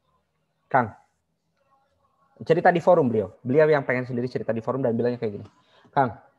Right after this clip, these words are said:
saya itu ngira persiapan nikah itu adalah nyiapin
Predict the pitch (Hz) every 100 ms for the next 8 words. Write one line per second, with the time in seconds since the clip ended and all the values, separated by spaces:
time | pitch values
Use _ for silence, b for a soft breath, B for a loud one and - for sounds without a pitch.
0 | _ _ _ _ _ _ - - 135 131
1 | 131 170 165 143 113 98 - 147 131 -
2 | 127 131 127 123 117 120 - 139 120 123
3 | 123 123 117 107 - 139 139